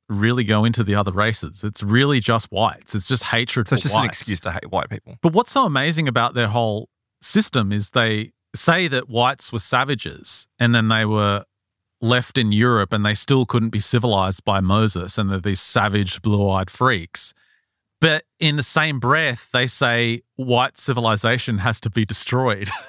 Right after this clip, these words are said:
Speaker 1: It's like, well, hang on. You can't have both. Like,
Speaker 2: Yeah,
Speaker 1: both of those can't be
Speaker 2: contradictory.
Speaker 1: true.
Speaker 2: Yeah.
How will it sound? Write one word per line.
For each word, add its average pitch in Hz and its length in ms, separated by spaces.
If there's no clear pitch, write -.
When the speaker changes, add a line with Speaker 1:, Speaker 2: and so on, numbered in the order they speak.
Speaker 1:
It's - 300
like, 165 260
well, 190 200
hang 220 180
on. 139 300
You 208 100
can't 226 280
have 165 300
both. 180 260
Like, 170 140
Speaker 2:
Yeah, 170 120
Speaker 1:
both 247 120
of 175 60
those 131 240
can't 175 240
be 90 160
Speaker 2:
contradictory. 156 520
Speaker 1:
true. 95 100
Speaker 2:
Yeah. 90 140